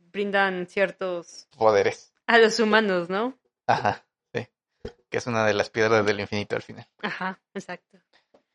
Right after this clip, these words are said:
Speaker 2: Y
Speaker 1: Entonces,
Speaker 2: bueno
Speaker 1: digo, las piedras del infinito al final, digo, saliéndonos del tema, finalmente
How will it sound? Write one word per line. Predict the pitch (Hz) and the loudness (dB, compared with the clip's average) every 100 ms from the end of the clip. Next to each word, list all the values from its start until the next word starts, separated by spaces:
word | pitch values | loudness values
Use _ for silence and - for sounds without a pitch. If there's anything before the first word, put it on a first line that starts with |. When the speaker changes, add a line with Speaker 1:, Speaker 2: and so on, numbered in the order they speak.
| _ | _
Speaker 2:
Y | 160 | 2
Speaker 1:
Entonces, | 202 170 - | 6 8 8
Speaker 2:
bueno | 370 269 | 8 8
Speaker 1:
digo, | 214 | 6
las | 226 226 | 2 2
piedras | 240 262 | 0 2
del | 277 | 4
infinito | 254 254 262 262 | 2 -2 -4 2
al | 269 | 2
final, | 269 254 247 | 4 4 4
digo, | 208 185 180 185 _ _ | 6 4 2 -10 _ _
saliéndonos | - 196 202 214 220 214 | 0 2 2 2 2 2
del | 202 208 | 0 2
tema, | 226 214 220 359 _ _ - | 2 4 2 0 _ _ 0
finalmente | 233 233 226 220 226 208 | 6 8 6 6 4 2